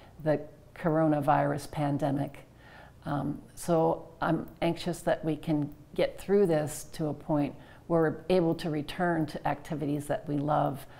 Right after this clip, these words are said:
to in turn support and foster everybody's brain health. So in closing up,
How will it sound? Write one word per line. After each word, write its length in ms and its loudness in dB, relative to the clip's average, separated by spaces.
to 180 2
in 140 2
turn 480 2
support 680 2
and 160 2
foster 560 2
everybody's 720 -2
brain 360 0
health. 460 -6
So 500 4
in 140 2
closing 540 6
up, 520 4